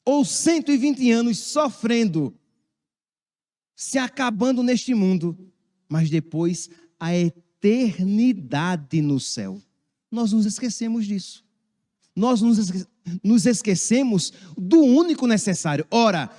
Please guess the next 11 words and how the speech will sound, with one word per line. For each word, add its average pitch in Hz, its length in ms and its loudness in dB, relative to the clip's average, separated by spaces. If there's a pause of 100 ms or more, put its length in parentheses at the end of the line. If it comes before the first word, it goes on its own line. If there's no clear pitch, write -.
(160)
se - 200 0
você 247 460 0
crê 208 560 0 (840)
no 262 280 6
único 302 600 2
necessário, 190 960 -2 (720)
mesmo 247 500 2
que 240 120 -4
você 254 340 -2
não 262 220 0
queira 214 680 0